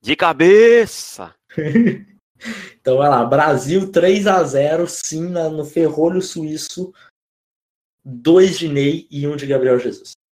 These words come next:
Speaker 1: Nossa senhora, hein? Que coisa linda, hein? Sabe, quem que você acha que, só o nosso amigo, nosso editor de vídeo, o João, João Marcelo, quem que você acha que ele ia dizer que vai fazer um dos gols?
Speaker 2: Acho que o Bob Firmino.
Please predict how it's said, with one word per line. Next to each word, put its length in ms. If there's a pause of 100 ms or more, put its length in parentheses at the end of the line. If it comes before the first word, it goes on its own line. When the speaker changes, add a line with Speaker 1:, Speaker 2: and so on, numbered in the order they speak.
(420)
Speaker 1:
Nossa 520
senhora, 400
hein? 100 (100)
Que 160
coisa 300
linda, 320
hein? 100 (460)
Sabe, 500
quem 140
que 100
você 100
acha 220
que, 380 (220)
só 500
o 60
nosso 280
amigo, 280
nosso 240
editor 480
de 100
vídeo, 320
o 60
João, 420 (480)
João 160
Marcelo, 540 (200)
quem 140
que 80
você 80
acha 220
que 100
ele 160
ia 240
dizer 220
que 80
vai 100
fazer 260
um 80
dos 140
gols? 240 (1500)
Speaker 2:
Acho 280
que 120
o 540 (160)
Bob 320
Firmino. 600